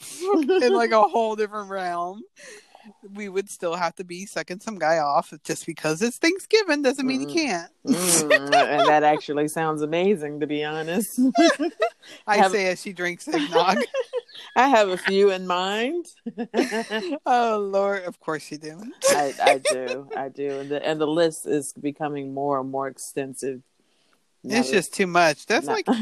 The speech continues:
Speaker 1: they don't call that shit a job for nothing, girl. That's just so much
Speaker 2: <laughs>
Speaker 1: damn work. Oh, Lord. I just can't. <laughs>
Speaker 2: Well, and, and that's when it's better when you have somebody that comes quick, you know, if, if you gotta
Speaker 1: Well,
Speaker 2: really,
Speaker 1: yeah.
Speaker 2: that way you don't have to put much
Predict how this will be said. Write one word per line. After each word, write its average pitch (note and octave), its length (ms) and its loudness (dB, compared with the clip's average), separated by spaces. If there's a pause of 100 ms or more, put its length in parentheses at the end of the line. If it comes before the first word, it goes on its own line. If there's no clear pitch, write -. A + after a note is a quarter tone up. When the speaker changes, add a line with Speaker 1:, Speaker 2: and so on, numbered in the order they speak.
(140)
Speaker 1:
they C4 140 4
don't G#4+ 220 -6
call C#4 180 4
that A#3 160 2
shit A3 220 -8
a E3 80 -8
job F3+ 420 2
for D#3 100 -16
nothing, E3+ 400 -8
girl. E3 240 -2
That's A3+ 380 2
just A3+ 140 0 (100)
so A3 80 -2
much E3+ 160 -2
Speaker 2:
<laughs> G#3 200 -4
Speaker 1:
damn A#3 300 -4
work. A#3+ 400 -2 (560)
Oh, D4 240 -2
Lord. F3 480 -4
I F#3+ 120 -2
just B3 240 -6
can't. D3+ 360 -12 (220)
<laughs> D#4 140 4 (1120)
Speaker 2:
Well, A3 220 6 (120)
and, G3 360 -6
and F#3 220 -6
that's G#3+ 360 0
when E3 400 -8
it's D3 200 -8
better D#3 320 -2
when C#3+ 200 -10
you D3 80 -6
have C#3+ 180 -4
somebody C3+ 360 -6
that A#2+ 140 -8
comes B2+ 300 -8
quick, C3+ 340 -6 (220)
you C#3+ 160 0
know, B2 460 -4
if, C3+ 240 -2
if C#3 220 -4
you D#3+ 100 -4
gotta E3 200 6
Speaker 1:
Well, E3+ 100 4
Speaker 2:
really, D#3 260 4
Speaker 1:
yeah. C3 260 -14 (280)
Speaker 2:
that D#3+ 200 6
way D#3 140 4
you D3+ 60 2
don't D3 100 0
have D3 140 -2
to D3 60 -8
put D3 200 -4
much C#3+ 180 -4